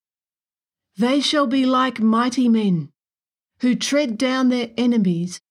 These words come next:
in the mire of the streets in the battle.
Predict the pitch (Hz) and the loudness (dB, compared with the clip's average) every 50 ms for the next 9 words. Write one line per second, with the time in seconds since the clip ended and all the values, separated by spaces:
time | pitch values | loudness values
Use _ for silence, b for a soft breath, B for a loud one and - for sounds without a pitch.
0 | _ _ _ _ _ _ 262 262 240 240 240 226 226 226 226 220 226 240 247 269 | _ _ _ _ _ _ 0 2 2 4 4 4 4 4 2 2 0 -2 -2 -4
1 | 269 - - 220 185 214 202 - - - - 233 226 226 226 - - - 214 208 | -4 -4 -4 -4 -4 -2 -4 -4 -4 -4 -2 -2 0 0 -2 -6 -6 -4 0 0
2 | 202 196 202 185 196 185 190 196 - 180 170 156 - - _ | 0 0 0 -2 -2 -4 -4 -2 -2 -2 -2 -4 -6 -10 _